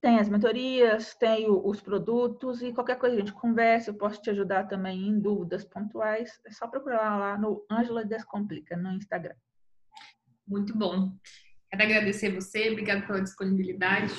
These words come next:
Speaker 2: Muito, muito legal começar. A gente tá, né, numa terça-feira de ma-, numa quarta-feira de manhã aqui, começar o dia batendo um papo bacana com você. Esse Lilicast vai pro ar logo mais.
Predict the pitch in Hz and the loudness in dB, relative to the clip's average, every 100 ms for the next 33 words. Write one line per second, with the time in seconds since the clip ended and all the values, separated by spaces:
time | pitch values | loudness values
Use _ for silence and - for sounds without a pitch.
0 | - 196 202 226 254 277 - 233 208 214 | -6 0 2 2 0 -4 -4 -4 -2 -2
1 | 226 - 220 202 196 208 202 190 202 208 | -4 -4 -2 2 2 2 0 0 0 2
2 | 196 185 180 - 190 190 - 196 202 202 | 4 2 -2 -8 -4 -4 0 0 2 0
3 | 208 190 190 196 190 202 185 190 190 202 | 2 0 0 -2 -2 0 2 4 4 2
4 | 202 - 208 214 214 202 208 202 196 202 | -2 2 0 0 -2 0 2 2 4 2
5 | 202 - - 196 202 190 196 202 190 175 | -2 -12 -6 -6 -2 -2 0 2 2 0
6 | 196 196 202 202 202 196 - - _ 196 | -4 -6 -4 -4 -2 -4 -4 -20 _ -2
7 | 196 208 202 202 190 190 233 277 - _ | -2 0 -2 -2 -6 -6 -6 -6 -8 _
8 | - - - _ _ _ 208 202 220 220 | -20 -20 -20 _ _ _ -6 -4 -2 -2
9 | 208 196 196 - 214 208 214 208 208 202 | -2 -4 -6 -4 -4 0 0 0 0 -2
10 | 202 208 196 202 196 196 208 269 285 | -2 0 0 0 -2 0 2 0 -4